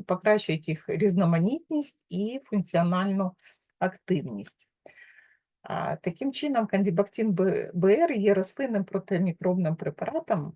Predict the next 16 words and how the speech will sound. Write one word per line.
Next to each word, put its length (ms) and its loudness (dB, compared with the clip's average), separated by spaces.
що 220 -8
сприяє 640 0
відновленню 800 2
мі-, 260 -2
мікробного 680 -2
балансу, 640 -6
підвищує 580 -4
чутливість 720 -8
до 100 -6
інсуліну, 720 -2
покращує 680 -2
метаболізм 720 0
глюкози 640 -2
і 320 -2
ліпідів. 640 -4
А, 320 -2